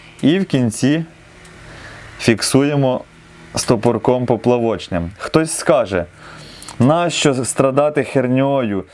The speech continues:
якщо можна запхати нормальний довгий бойловий стопорок. Е, друзі, погоджуюсь, але, щоб ви розуміли, довгий стопорок бойла дуже часто розкришує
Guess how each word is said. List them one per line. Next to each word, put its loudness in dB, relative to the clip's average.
якщо 0
можна -2
запхати 2
нормальний 2
довгий 0
бойловий 0
стопорок. -4
Е, 2
друзі, 2
погоджуюсь, -2
але, 0
щоб 0
ви 2
розуміли, 2
довгий 0
стопорок -2
бойла 0
дуже -2
часто -2
розкришує -2